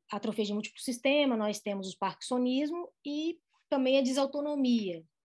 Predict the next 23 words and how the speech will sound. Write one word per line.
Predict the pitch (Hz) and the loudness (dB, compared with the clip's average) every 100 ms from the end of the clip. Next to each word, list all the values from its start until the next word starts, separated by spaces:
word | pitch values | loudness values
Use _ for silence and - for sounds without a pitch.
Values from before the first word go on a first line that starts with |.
| _ _ _ _ | _ _ _ _
E | 233 | -2
ele | 220 | -2
falou | 220 233 220 | -2 -2 -2
bastante | 220 - 240 240 | -2 -2 0 0
sobre | 240 214 | -2 -4
hipotensão | 208 220 208 202 | -4 -4 -4 -4
postural, | 190 185 - 185 208 226 226 | -6 -8 -8 -4 0 0 0
disfunção | - 208 196 | -4 -8 -8
sexual | 185 185 - - 180 175 | -8 -10 -12 -8 -8 -6
erétil, | 165 180 220 233 233 202 | -6 -2 2 2 2 -4
incontinência | 190 185 185 190 - | -8 -10 -8 -8 -8
urinária, | 175 165 185 214 226 | -10 -8 -4 -2 0
retenção | 190 196 185 180 180 | -2 -6 -10 -10 -12
de | 165 | -12
urina, | 165 220 240 233 233 - - _ _ | -4 2 4 2 -2 -10 -20 _ _
urinária | 240 202 190 233 240 | -4 -2 0 2 2
também, | 202 180 180 220 220 | -2 -6 -4 -2 -2
a | |
constipação | 220 190 - 190 196 | -4 -10 -10 -10 -8
intestinal | 190 190 180 - 175 202 233 247 254 285 | -8 -8 -8 -8 -6 -2 0 2 0 -2
e | 277 | -2
alterações | 285 277 262 262 262 | -2 0 0 2 2
vasomotoras. | 240 247 254 254 269 214 175 151 151 | 2 2 4 2 0 -2 -6 -8 -16